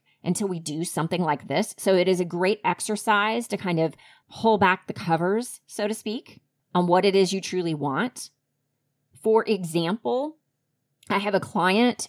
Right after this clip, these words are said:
who believes and has believed for a while that she wants to be the end-all be-all for all decisions. She is starting her own firm. We are working through putting together her business plan,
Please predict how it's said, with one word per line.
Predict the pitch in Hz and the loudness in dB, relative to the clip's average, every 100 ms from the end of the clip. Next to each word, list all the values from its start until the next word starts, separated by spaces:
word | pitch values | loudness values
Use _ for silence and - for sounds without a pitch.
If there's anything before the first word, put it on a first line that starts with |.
| - | 2
who | 196 185 175 175 175 175 _ _ _ _ _ _ _ _ - | 6 6 6 4 4 0 _ _ _ _ _ _ _ _ 0
believes | 190 185 170 180 214 277 - | 0 0 -4 -4 -4 -4 -6
and | - 180 | -2 -2
has | 180 185 196 | 0 0 0
believed | 190 165 160 160 | -2 -4 -4 -4
for | 175 | 0
a | 165 | 2
while | 147 135 127 170 208 | 2 -2 2 4 4
that | 185 165 | 4 2
she | - - 202 | 0 -2 -2
wants | 202 185 170 | 0 2 0
to | - | -2
be | 175 170 | -2 0
the | 165 | 0
end-all | 151 165 160 143 | 0 2 2 2
be-all | 170 135 131 160 214 247 | 0 -4 0 2 2 2
for | 185 180 | 0 0
all | - 160 | 2 0
decisions. | 156 - 151 - 120 - | -2 -4 -6 -6 -8 -8
She | 139 | -6
is | 139 | -8
starting | - 156 131 139 | -6 -6 -4 -6
her | 160 | -8
own | 123 151 | -8 -6
firm. | - 214 208 202 202 - - - | 2 4 4 4 0 -4 -16 -8
We | 156 | -2
are | 160 160 | 2 2
working | 151 135 160 156 | 0 -4 -4 -6
through | 156 160 151 | -6 -8 -6
putting | 151 147 | -4 -4
together | 131 156 131 | -4 -6 -8
her | 127 131 | -8 -8
business | 135 180 190 196 | -4 -2 0 -2
plan, | - - 196 180 180 180 | -6 -6 -2 0 0 -2